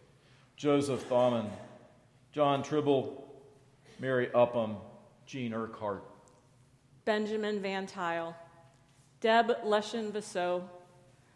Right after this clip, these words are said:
Speaker 2: Walter Jacob Wepper Junior, Ann Weinhagen,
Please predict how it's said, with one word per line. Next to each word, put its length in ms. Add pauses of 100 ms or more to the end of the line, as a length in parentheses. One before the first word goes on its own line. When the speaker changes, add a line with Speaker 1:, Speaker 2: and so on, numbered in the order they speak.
(120)
Speaker 2:
Walter 440
Jacob 400
Wepper 360
Junior, 460 (880)
Ann 320
Weinhagen, 800